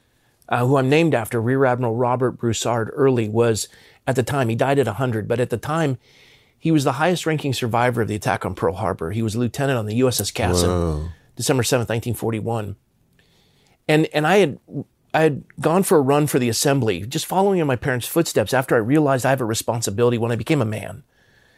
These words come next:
Speaker 1: A-, and that was a conversion to Christ. I, I had an awakening. So I'm running for the assembly, and I don't know my elbow from my earlobe when it comes to politics, but I couldn't take people where I wasn't willing to go myself. And my own party is carpet bombing me in the primary.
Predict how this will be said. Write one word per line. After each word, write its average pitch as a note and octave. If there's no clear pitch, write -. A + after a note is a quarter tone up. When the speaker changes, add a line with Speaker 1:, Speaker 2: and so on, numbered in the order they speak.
Speaker 1:
A-, B2
and D#3
that F3
was D#3
a C3+
conversion B2+
to -
Christ. -
I, B2
I C3
had C3+
an C#3
awakening. F#2+
So -
I'm F3
running A#3
for G#3+
the F3
assembly, C3
and B2
I D3+
don't G#3
know F#3+
my C3+
elbow C#3+
from B2+
my A2+
earlobe A#2
when G#2
it A2+
comes A2
to A2
politics, -
but C3
I B2+
couldn't G3+
take E3
people C#3+
where B2
I A2
wasn't A2+
willing A2
to -
go G2+
myself. F2+
And E3+
my F3
own A3+
party G3
is A#2+
carpet E3
bombing A2
me A2
in D3
the B2+
primary. D3+